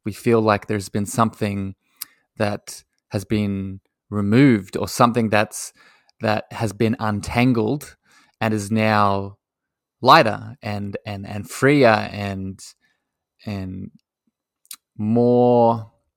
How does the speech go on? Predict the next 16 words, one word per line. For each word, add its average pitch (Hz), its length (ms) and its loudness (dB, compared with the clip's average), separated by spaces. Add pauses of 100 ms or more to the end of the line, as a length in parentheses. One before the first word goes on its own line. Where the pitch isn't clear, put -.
(720)
m-, 117 180 -4
more, 143 480 4
I 123 60 6
wanna 127 180 4
say 117 200 2
raw, 127 520 4
but 117 200 2
I 107 40 4
also 110 240 0
wanna 107 160 -2
say, 101 580 -2 (500)
uh, 95 300 -8 (280)
more 104 240 -2
healthy 110 580 -2
and, 95 420 -8
and 98 260 -10